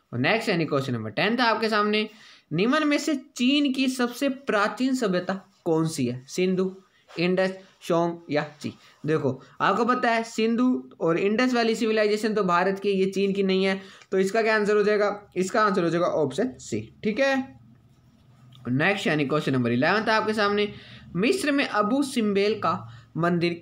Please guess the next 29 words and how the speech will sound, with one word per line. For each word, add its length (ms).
किसे 260
समर्पित 520
था? 380
भगवान 360
सूर्य 280
को, 260
श्री 260
विष्णु, 420
श्री 220
कृष्ण 340
या 140
इनमें 240
से 160
कोई 240
नहीं? 120
इसका 240
क्या 140
आंसर 200
हो 80
जाएगा? 340
इसका 280
आंसर 200
हो 60
जाएगा 220
ऑप्शन 440
ए, 80
भगवान 500
सूर्य 380
को। 180